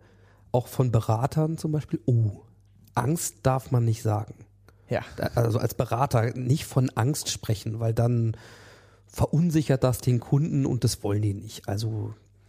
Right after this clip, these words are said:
Speaker 1: abmildern, absoften, irgendwie, ne, glatt bügeln. So. Wie ist es denn? Also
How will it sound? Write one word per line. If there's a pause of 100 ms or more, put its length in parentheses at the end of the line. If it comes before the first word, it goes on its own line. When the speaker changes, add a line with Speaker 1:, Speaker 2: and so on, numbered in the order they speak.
(380)
Speaker 1:
abmildern,
absoften,
irgendwie, (280)
ne,
glatt
bügeln.
So. (280)
Wie
ist
es
denn?
Also